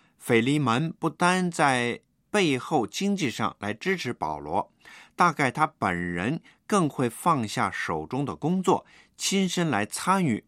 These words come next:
保罗的宣教旅程。我们从罗马书十六章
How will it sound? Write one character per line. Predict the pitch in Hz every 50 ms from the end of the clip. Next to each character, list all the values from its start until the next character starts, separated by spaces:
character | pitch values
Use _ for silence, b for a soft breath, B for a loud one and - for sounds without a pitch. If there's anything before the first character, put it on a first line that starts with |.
| _
保 | - 98 90 85
罗 | 82 90 95 101
的 | 104 92
宣 | 87 - - - 165 165 165 165 156
教 | - - 139 107 85
旅 | - 71 67 64
程。 | - - - 80 90 101 - - _ _ B B B B B B
我 | B 117
们 | 143 170 170
从 | - 127 131 143 151 156 165 - - _ _ _ _ _ _ _ _ _ _ _ _ _ _ _ _ _ _ _ _ _
罗 | - 127 156
马 | 180 175 131 104
书 | - - - 135 135 120
十 | - - - - -
六 | 147 180 180 123 98
章 | 85 113 113 123